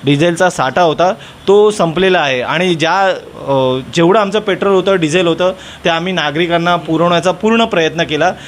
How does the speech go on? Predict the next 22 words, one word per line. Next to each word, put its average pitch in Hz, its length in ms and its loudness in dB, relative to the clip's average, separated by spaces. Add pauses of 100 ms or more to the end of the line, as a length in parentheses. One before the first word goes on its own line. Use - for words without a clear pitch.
(180)
पण, 214 280 0
अ, 180 300 0
नंतर 170 380 0
ट्रान्सपोर्ट 180 560 -2
बंद 185 300 0
झाल्यामुळे 165 480 0 (340)
ज्या 165 600 0
ट्रान्सपोर्टेशन, 185 920 -2
जे 165 160 -4
ट्रक 170 340 0
आहेत, 170 160 2 (360)
जे 185 220 0
टँकर 170 480 -2
आहेत, 185 140 0
जे 165 160 -4
पेट्रोल 170 420 0
आणि 185 140 0
डि-, 165 240 0
डिझेल 147 400 0 (340)
इथे 147 180 -2
पुरवतात 185 480 0
प्रत्येक 196 500 -4